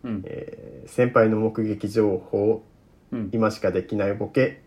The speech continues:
Speaker 2: ジャイアンの目撃情報です。
Speaker 1: はい。えっと、
Speaker 2: はい。
Speaker 1: アレクサンドロス大王は？
Speaker 2: それはめっちゃ古いよ。
Speaker 1: <laughs> はい。番組初期にやってたコーナーです。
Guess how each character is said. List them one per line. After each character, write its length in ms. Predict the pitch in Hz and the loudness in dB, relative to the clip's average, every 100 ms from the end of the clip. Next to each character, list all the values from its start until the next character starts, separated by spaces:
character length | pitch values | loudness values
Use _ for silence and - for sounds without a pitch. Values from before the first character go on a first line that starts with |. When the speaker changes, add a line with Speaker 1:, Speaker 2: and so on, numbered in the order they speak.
| 117 | -6
Speaker 2:
ジ 140 | 123 | 2
ャ 60 | 113 | 2
イ 120 | 95 | 4
ア 40 | |
ン 60 | 92 | 0
の 60 | |
目 260 | 92 90 101 | -2 -4 -4
撃 180 | 90 - | -8 -6
情 200 | 98 76 | -4 -4
報 220 | 64 64 | -4 -6
で 140 | - 110 | -4 -4
す。 260 | - - _ _ - - _ _ _ | -4 -20 _ _ -20 -20 _ _ _
Speaker 1:
は 160 | - 113 | -8 -6
い。 160 | 110 - _ _ _ _ - | -6 -8 _ _ _ _ -12
え 100 | 113 | -10
っ 120 | - | -8
と、 220 | 95 92 | -8 -8
Speaker 2:
は 60 | 90 | -8
い。 20 | - _ _ | -14 _ _
Speaker 1:
ア 60 | - | -4
レ 80 | 139 | -4
ク 80 | 139 | -4
サ 160 | - | -4
ン 80 | 135 | -4
ド 80 | 131 | -4
ロ 60 | 127 | -8
ス 80 | |
大 140 | 120 117 | -6 -4
王 120 | 87 | -6
は？ 100 | 92 - _ _ _ _ | -10 -16 _ _ _ _
Speaker 2:
そ 240 | - - 160 | -6 4 8
れ 140 | 175 | 8
は 420 | 175 175 170 - 131 | 8 6 4 0 -8
め 240 | 131 123 | -2 2
っ 80 | 135 | 2
ち 100 | - | 4
ゃ 40 | |
古 300 | 143 160 165 | 4 6 6
い 20 | - | 4
よ。 140 | - - _ _ _ _ - - - - | -4 -10 _ _ _ _ -10 -8 -8 6
Speaker 1:
<laughs> 80 | 294 277 277 - 220 - 233 - - 220 294 - - - - - _ - 285 - - - - | 8 8 8 8 6 8 6 4 -8 -8 -8 -14 -20 -20 -20 -20 _ -16 -14 -14 -20 -20 -4
は 100 | 135 | -4
い。 80 | 110 | 2
番 180 | 139 165 | 2 2
組 160 | 170 | -2
初 160 | 165 214 | 0 0
期 100 | 160 | 2
に 80 | 123 | 2
や 100 | 110 | 0
っ 60 | |
て 60 | 113 | -2
た 120 | 113 | -4
コ 160 | 110 104 | -2 -4
ー 40 | |
ナ 80 | 92 | -4
ー 80 | 85 | -8
で 100 | 98 | -10
す。 420 | - - - | -10 -18 -16